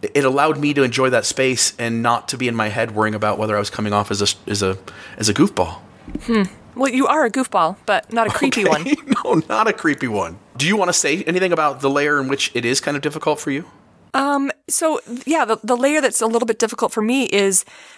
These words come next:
Speaker 2: you know, I, I don't want to make anybody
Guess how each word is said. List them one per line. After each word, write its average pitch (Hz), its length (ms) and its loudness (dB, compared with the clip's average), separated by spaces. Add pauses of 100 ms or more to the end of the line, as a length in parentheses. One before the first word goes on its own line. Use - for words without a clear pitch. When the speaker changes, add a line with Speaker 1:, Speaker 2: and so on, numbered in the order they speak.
(240)
Speaker 2:
you 220 120 -4
know, 214 200 2
I, 240 340 0
I 254 200 0
don't 262 240 0
want 208 320 0 (120)
to 202 400 0 (100)
make 202 280 -2
anybody 190 800 -2